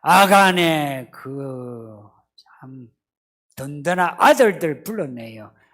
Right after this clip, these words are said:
아간의 그 예쁜 딸들을 불러내요.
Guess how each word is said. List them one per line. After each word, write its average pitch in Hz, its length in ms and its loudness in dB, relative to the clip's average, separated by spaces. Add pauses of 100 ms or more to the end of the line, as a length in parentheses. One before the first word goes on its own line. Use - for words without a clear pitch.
아간의 165 1080 0
그 190 280 -14
예쁜 175 640 -12
딸들을 156 680 -12
불러내요. 117 760 -6